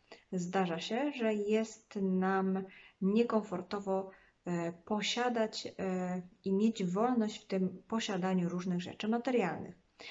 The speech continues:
Wiążą się z tym różne przekonania, stereotypy, komunikaty, które słyszymy, które oddziałują na nas w taki sposób, że jest to dla nas temat niewygodny, powodujący dyskomfort.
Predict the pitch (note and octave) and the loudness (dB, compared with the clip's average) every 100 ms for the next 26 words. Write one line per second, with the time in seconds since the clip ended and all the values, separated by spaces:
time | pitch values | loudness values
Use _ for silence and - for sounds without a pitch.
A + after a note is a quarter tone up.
0 | - - A#3 C4 B3 A#3 G#3+ F#3+ F#3+ G3 | -16 -2 0 2 0 -2 -4 -2 -2 -2
1 | F#3+ - G3 F#3 G3 A3 G#3+ F#3+ F#3 E3+ | -2 -2 -4 -2 2 2 2 0 -4 -2
2 | D#3 - A3 A3 F3+ F3+ - - C4 B3+ | -4 -2 -2 0 -2 -2 -6 -4 0 2
3 | G#3+ G#3 G3+ F#3+ F#3 F3 E3+ - F3+ - | 2 0 -2 -4 -4 -8 -8 -8 -8 -6
4 | D3 E3+ A#3 - C4+ A3 A3 G#3 G3+ A3 | -4 -4 -4 -2 -2 0 0 -2 0 0
5 | G#3+ G3 F3+ E3+ - - G3 F3+ - C#4 | 0 0 -2 -4 -8 -8 -8 -8 -4 -2
6 | D4 B3+ - - - - B3 C#4 C4+ - | -2 -4 -8 -14 -20 -10 2 2 2 0
7 | F#3+ E3+ D#3+ - D#3 G3 - B3 B3+ A3+ | -2 -2 -2 -6 -8 -8 -2 0 0 0
8 | G3+ G3 F#3 F3 F3 - D#3 D#3 D#3 G3 | 0 0 0 0 -2 -4 -8 -4 -4 -4
9 | G3+ F3+ F3+ F3 D#3+ - - - | -4 -6 -6 -6 -6 -8 -20 -20